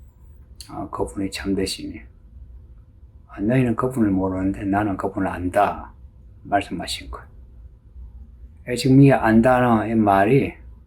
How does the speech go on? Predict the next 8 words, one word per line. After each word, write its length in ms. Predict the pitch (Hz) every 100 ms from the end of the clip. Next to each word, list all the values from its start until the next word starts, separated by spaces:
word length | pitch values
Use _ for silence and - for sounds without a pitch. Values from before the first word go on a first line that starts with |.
| - - 107
지금 160 | - 98
왔다 260 | 107 113 127
갔다 300 | 113 - 101
하는데, 500 | 92 92 104 139 - - - - - - - -
아, 180 | - 101
유대인들이 920 | 107 110 123 143 143 135 123 139 104 87 -
예수님을 560 | 107 101 113 110 107 104
안다 1080 | - - 107 113 110 120 107 95 90 -